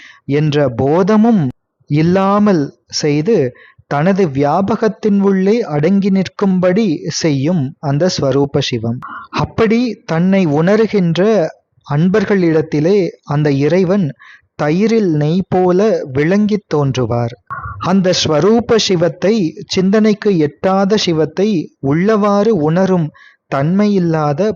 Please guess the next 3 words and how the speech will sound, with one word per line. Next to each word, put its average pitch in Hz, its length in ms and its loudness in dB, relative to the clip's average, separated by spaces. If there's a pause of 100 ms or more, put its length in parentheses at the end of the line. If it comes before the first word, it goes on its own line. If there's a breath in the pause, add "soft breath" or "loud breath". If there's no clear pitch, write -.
பாசக்கட்டு 185 880 -2
உடையவர்களிடம் 147 920 0 (220 loud breath)
அப்பெருமான் 143 800 0